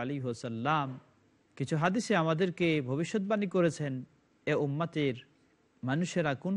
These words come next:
কোন পর্যায়ে তারা যেতে পারে, কি কি কর্মে তারা লিপ্ত হতে পারে, সে সম্পর্কে অনেক ভবিষ্যৎবাণী করেছেন।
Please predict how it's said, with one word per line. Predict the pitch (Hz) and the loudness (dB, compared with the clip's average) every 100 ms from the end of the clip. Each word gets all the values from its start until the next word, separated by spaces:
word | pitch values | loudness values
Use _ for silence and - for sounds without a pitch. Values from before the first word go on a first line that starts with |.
| 180 | -2
কোন | 165 131 | -2 0
পর্যায়ে | 135 113 139 127 113 139 - _ _ _ | -2 0 2 2 0 -6 -18 _ _ _
তারা | 135 131 127 | -2 0 2
যেতে | 180 233 214 | 2 2 2
পারে, | 202 180 151 | 4 4 0
কি | 170 | -4
কি | 185 190 | -2 -2
কর্মে | 220 233 208 | 0 0 0
তারা | 185 165 | 2 2
লিপ্ত | 160 - 165 | 0 0 0
হতে | 156 135 | 0 0
পারে, | 127 123 - | 0 0 -2
সে | 120 | -8
সম্পর্কে | 160 151 135 - 120 113 | -8 -6 -8 -4 -6 -4
অনেক | 135 127 | -6 -8
ভবিষ্যৎবাণী | 143 - 156 131 113 110 | -8 -8 -8 -6 -6 -6
করেছেন। | 101 - - | -8 -10 -16